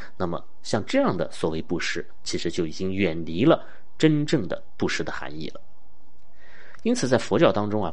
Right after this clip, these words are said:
布施是一种非常纯粹啊，非常高尚的行为，而与它能够匹配的香气，那自然也应该是纯净无瑕的啊，能够让人心生清净的香气。所以最终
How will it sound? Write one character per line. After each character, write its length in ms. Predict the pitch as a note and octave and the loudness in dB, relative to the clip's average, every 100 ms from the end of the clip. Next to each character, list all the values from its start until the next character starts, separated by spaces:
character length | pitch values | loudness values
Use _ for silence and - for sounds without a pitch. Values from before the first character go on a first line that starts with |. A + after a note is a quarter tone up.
| - | 2
布 100 | C3+ | 4
施 180 | - | 4
是 180 | E3 - | 2 2
一 40 | G2+ | 0
种 140 | F2 | 0
非 140 | - F2+ | 0 0
常 160 | B2+ | 0
纯 300 | B2+ - F2 | -2 -4 -2
粹 320 | A#2 - G3+ D#2+ | -4 2 2 2
啊， 160 | E2 | -2
非 140 | D#2+ - | -2 -2
常 180 | - F#2 | -2 0
高 220 | A#2+ A2+ | 4 4
尚 220 | A#2+ A#2 | 2 -2
的 80 | E2+ | -4
行 240 | - E2 | -4 -4
为， 180 | C2 G1+ - - - - | -6 -6 -6 -6 -4 0
而 140 | D3+ F#3+ | 4 4
与 100 | C3 | 4
它 160 | E3 | 2
能 160 | D#3 E3 | 2 4
够 160 | E3 - - | 4 4 0
匹 300 | - - G2+ | -2 0 0
配 320 | - - F#3 | 0 0 0
的 260 | A2 F#2+ - - - - - - | 2 0 0 -2 -4 -4 -4 -4
香 320 | - - G#3+ A3 | -4 2 2 2
气， 320 | - G#3 - - - - - - - | 0 0 -2 -4 -4 -4 -4 -4 -2
那 120 | A2 | -2
自 180 | F#2+ - | -2 0
然 180 | G#2+ F#2+ | 0 2
也 120 | D#2+ | 0
应 280 | D2+ B2+ F#3+ | 0 0 2
该 180 | D3+ B2 | 2 2
是 300 | - D#2 - - - - | 0 -2 -4 -4 -4 -2
纯 260 | - F#2 | -2 0
净 240 | G2 C3+ F2 | 0 -2 -2
无 160 | E2 | -2
瑕 280 | E2 - - | -2 -4 -4
的 120 | - - | -4 -4
啊， 160 | F2+ E2+ | -4 -4
能 120 | F#2 | -2
够 120 | F#2+ A2+ | 0 2
让 160 | F#2+ | 2
人 120 | F2 | 0
心 360 | F2 - D#3 D#3 | -2 0 0 0
生 260 | - D3 D3 - - - | 0 -2 -2 -4 -4 -2
清 240 | - F#3+ | 0 2
净 160 | - - | 2 0
的 80 | |
香 240 | - D2 C#2+ | -2 -4 -4
气。 200 | - - - - - - - - | -4 -4 -4 -4 -4 -4 -4 -4
所 140 | - | 0
以 20 | G2 | 2
最 160 | A#2+ | 2
终 240 | F#2 A2 | 2 0